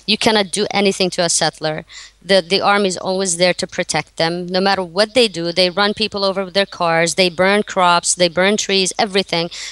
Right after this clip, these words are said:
and nobody can touch them. So how will the P A defend the people? Well, it's not doing it now. Do we think that if they announce a state, they're gonna be able to do it? And the other thing, if, if,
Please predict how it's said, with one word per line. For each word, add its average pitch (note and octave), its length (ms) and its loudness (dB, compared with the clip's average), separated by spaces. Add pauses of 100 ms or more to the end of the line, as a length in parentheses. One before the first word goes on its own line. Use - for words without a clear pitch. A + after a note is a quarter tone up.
and A3+ 120 2
nobody A3 260 2
can G3+ 160 -2
touch - 340 -4
them. - 140 -14 (380)
So - 160 -2
how A3 280 0
will A3+ 180 -2
the F#3+ 100 -8
P A3 240 -4
A G3 160 2
defend F#3+ 500 -4
the E3+ 80 -6
people? - 340 -6
Well, D3+ 140 -6
it's F#3 160 -4
not F3+ 160 0
doing G3 240 -2
it D3+ 100 -2
now. D3+ 220 0
Do D#3 260 -10
we F3+ 60 -2
think F#3 160 0
that F#3 160 0
if F#3 80 -2
they F3 200 0
announce E3+ 320 -2
a F#3 40 -6
state, F3+ 240 -2
they're F#3 140 2
gonna F3 160 0
be F3 120 -4
able F3+ 140 -4
to - 140 -12
do F#3+ 180 -4
it? A3 160 -2 (380)
And G#3+ 120 0
the A3+ 120 4
other C#4 160 2
thing, A#3 260 2
if, - 260 -4
if, - 240 -12